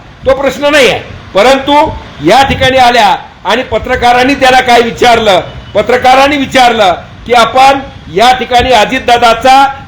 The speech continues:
राष्ट्रवादी गट म्हणजेच घड्याळ हे चिन्ह या ठिकाणी जास्त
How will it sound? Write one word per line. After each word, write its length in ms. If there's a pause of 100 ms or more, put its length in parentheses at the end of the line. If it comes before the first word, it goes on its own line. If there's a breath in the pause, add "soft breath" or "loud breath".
राष्ट्रवादी 600
गट 300 (400)
म्हणजेच 460
घड्याळ 320
हे 100
चिन्ह 500 (340)
या 160
ठिकाणी 400
जास्त 400